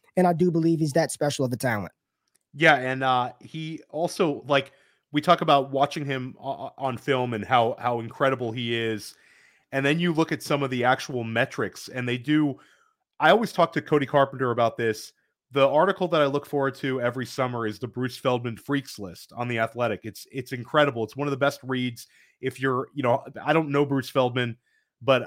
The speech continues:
Speaker 2: hat tip to Bruce, you write my favorite article of the summer. Marvin Harrison Junior last year had twenty reps of two twenty-five. He bench pressed three hundred eighty pounds. He squatted five hundred.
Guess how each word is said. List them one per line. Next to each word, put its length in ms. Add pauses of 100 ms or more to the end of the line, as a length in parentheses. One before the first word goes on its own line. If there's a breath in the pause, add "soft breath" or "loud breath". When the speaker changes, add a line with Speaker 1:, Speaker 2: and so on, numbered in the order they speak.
Speaker 2:
hat 280
tip 200
to 80
Bruce, 360
you 100
write 220
my 100
favorite 340
article 360
of 40
the 80
summer. 400 (600 soft breath)
Marvin 340
Harrison 560
Junior 640
last 460
year 340 (260)
had 200
twenty 300
reps 320
of 120
two 120
twenty-five. 720 (520)
He 140
bench 340
pressed 300
three 160
hundred 260
eighty 160
pounds. 480
He 80
squatted 420
five 300
hundred. 480